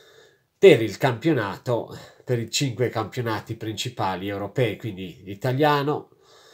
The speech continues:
spagnolo, inglese, tedesco e francese. Li metterò in quest'ordine in base agli orari, perché inizierà stranamente, a parte gli anticipi di questa sera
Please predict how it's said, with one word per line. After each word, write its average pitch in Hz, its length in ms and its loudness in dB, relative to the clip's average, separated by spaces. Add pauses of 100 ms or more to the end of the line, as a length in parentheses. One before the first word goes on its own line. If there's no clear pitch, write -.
(160)
spagnolo, 123 1040 -2 (440)
inglese, 123 880 -2 (240)
tedesco 120 800 -2
e 107 100 -12
francese. 92 840 -10
Li 113 120 -6
metterò 127 380 2
in 123 100 0
quest'ordine 151 560 4
in 143 160 0
base 120 300 4
agli 113 180 2
orari, 104 480 2
perché 120 300 -2
inizierà 131 840 2 (540)
stranamente, 170 1120 4 (160)
a 127 100 2
parte 175 340 6
gli 147 140 4
anticipi 127 560 0
di 113 120 -6
questa 120 320 -2
sera 113 640 -2